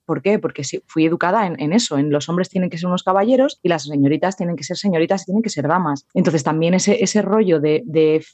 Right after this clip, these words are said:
feminizar muchísimo a la mujer a niveles absurdos, a nivel de maneras, a nivel vestir, etcétera, ha perjudicado muchísimo al, al, a las mujeres sáficas, a las mujeres lesbianas y bisexuales, precisamente por no cumplir esos cánones,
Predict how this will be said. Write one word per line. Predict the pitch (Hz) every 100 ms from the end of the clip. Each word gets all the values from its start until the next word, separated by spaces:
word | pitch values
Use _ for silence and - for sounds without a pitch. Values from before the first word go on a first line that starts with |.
| _
feminizar | - 165 165 139 - 196 208
muchísimo | 220 190 185 - 220 - 156 143
a | 147
la | 143
mujer | 147 - 190 180 -
a | -
niveles | 175 165 170 185
absurdos, | 175 - 202 185 160 151
a | 151
nivel | 147 147 170
de | 170
maneras, | 160 170 180 156
a | 156
nivel | 151 160 160
vestir, | 160 139 - 196
etcétera, | 165 - 180 180 185 - _
ha | 170
perjudicado | - - 175 170 190
muchísimo | 175 156 196 226 175
al, | 156 143 -
al, | 135 131 120 120 120 - _ -
a | 196
las | 165
mujeres | 160 170 165
sáficas, | 160 156 180 175
a |
las | 156
mujeres | 147 143 151
lesbianas | 147 135 165 170
y |
bisexuales, | 160 165 - 165 196 - - - _ -
precisamente | 175 151 156 156
por | - 175
no | 220
cumplir | 208 160 143
esos | 143 143
cánones, | - 208 175 143 139